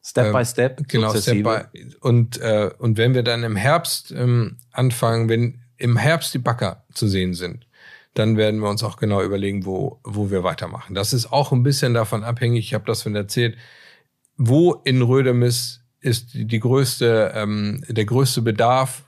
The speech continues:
Speaker 2: was liegt daneben, wie kann man das nächste Cluster, äh, anschließen. Die Cluster werden aber nicht automatisch immer, äh, nebeneinander sein müssen. Das hängt von ganz vielen Faktoren ab, technischen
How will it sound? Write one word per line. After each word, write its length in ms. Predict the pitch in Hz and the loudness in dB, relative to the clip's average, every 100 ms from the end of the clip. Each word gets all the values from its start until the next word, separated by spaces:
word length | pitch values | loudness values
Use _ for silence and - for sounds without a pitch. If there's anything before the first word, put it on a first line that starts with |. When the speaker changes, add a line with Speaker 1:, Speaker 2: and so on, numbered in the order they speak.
| _ | _
Speaker 2:
was 440 | 139 120 135 - | -4 0 0 2
liegt 320 | 135 143 - | 2 2 0
daneben, 540 | 127 120 123 131 123 117 | 2 4 4 4 2 0
wie 100 | 139 | 0
kann 220 | - 127 | 0 0
man 260 | 123 117 104 | 0 -2 -4
das 180 | 101 - | -4 -2
nächste 300 | 127 120 120 | -2 -2 -4
Cluster, 480 | - 120 - 113 - - - - _ | -2 -2 -2 -4 -4 -16 -20 -20 _
äh, 180 | - 110 | -2 0
anschließen. 600 | 110 131 123 131 120 123 | 2 0 2 2 2 2
Die 120 | 113 110 | 0 2
Cluster 400 | 131 147 135 127 | 2 2 2 2
werden 180 | 131 | 2
aber 200 | 120 123 | 0 0
nicht 220 | 139 139 139 | 2 0 0
automatisch 600 | 143 135 127 131 123 135 | 0 2 2 0 -2 0
immer, 300 | 131 123 120 - | 0 0 -2 -6
äh, 160 | 117 117 | -2 2
nebeneinander 680 | 117 123 117 117 117 117 101 | 4 4 2 0 0 0 0
sein 240 | 95 92 | -2 -4
müssen. 240 | 90 - 98 | -6 -6 -6
Das 140 | 92 | 0
hängt 240 | 123 120 120 | 2 2 0
von 180 | 120 113 | -2 0
ganz 260 | 123 147 | 0 0
vielen 380 | - 127 123 117 | 0 0 2 0
Faktoren 540 | - 214 - 143 127 | -2 -4 -2 0 0
ab, 180 | 98 - | -2 -4
technischen 640 | - 131 123 110 - 113 | -2 -2 -2 -2 -4 -8